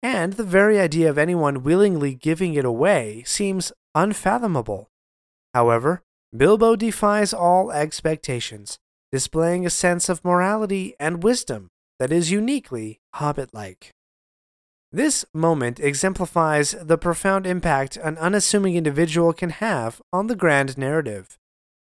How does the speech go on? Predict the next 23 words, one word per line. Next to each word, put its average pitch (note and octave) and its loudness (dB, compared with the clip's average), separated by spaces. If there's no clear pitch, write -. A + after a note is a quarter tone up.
Bilbo's E3 2
actions F3+ -2
prove D#3+ 0
that D#3 -6
heroism E3+ 2
is F3 -4
not G#3 0
restricted G3 0
to D#3+ -4
grand D3 2
gestures C#3+ -2
of A2 -10
power C3+ 0
or A2+ -8
strength, E3+ 0
but E3+ -2
can G#3 0
manifest A3 0
in A3+ -8
acts E3+ -4
of F#3+ -4
selflessness, E3+ -2
understanding, D#3 -2